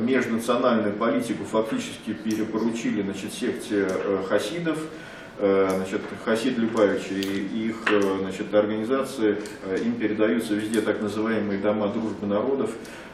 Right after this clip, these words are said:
э, в том числе на гра-, создается на границе с Китаем, э, восемнадцать тысяч метров в Биробиджане, где проживает, наверное,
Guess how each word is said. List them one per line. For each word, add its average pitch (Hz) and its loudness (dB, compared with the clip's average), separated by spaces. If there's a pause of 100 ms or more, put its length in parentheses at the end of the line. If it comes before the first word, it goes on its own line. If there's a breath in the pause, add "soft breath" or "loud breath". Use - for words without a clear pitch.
э, 98 0
в - 0
том 113 0
числе 107 -4
на 101 0
гра-, 104 2 (200)
создается 107 0
на 98 -4
границе 104 0
с - -10 (340)
Китаем, 123 0
э, 104 4
восемнадцать 107 -2
тысяч 101 -6
метров 104 -2
в 92 -8
Биробиджане, 101 0
где 95 -4
проживает, 104 0
наверное, 95 -2